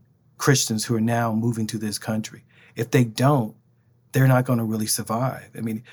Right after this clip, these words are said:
as an institution, the church will always survive, but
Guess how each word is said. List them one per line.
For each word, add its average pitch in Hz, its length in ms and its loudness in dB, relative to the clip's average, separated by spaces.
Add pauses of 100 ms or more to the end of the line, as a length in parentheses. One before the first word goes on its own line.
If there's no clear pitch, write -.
(220)
as 135 160 4
an 123 100 0
institution, 127 580 2
the 107 60 -4
church 214 300 4
will 127 100 0
always 123 460 2
survive, 104 560 -6 (420)
but 120 160 -4